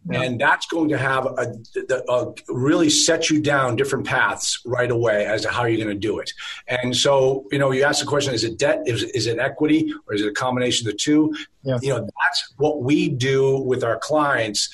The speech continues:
Speaker 2: is we help them answer that question. We help them come up with the ideas to structure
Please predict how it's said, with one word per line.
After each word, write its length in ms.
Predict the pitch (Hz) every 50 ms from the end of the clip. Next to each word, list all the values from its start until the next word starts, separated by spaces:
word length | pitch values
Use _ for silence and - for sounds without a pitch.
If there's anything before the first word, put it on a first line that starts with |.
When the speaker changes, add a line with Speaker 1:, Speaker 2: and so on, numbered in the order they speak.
| - - -
Speaker 2:
is 120 | 117 104
we 100 | 113 117
help 220 | - 139 139 143 143
them 140 | 135 117 123
answer 300 | 127 131 - - - 117
that 120 | 110 -
question. 520 | - 170 175 170 - - 143 135 131 120 - - - -
We 100 | 127 127
help 220 | 131 151 151 151
them 140 | 147 135 120
come 160 | - 143 139
up 100 | 135 -
with 80 | - 123
the 80 | 120 117
ideas 380 | 117 113 127 127 127 120 -
to 100 | - 135
structure 580 | - - - - 165 170 165 - - 131 123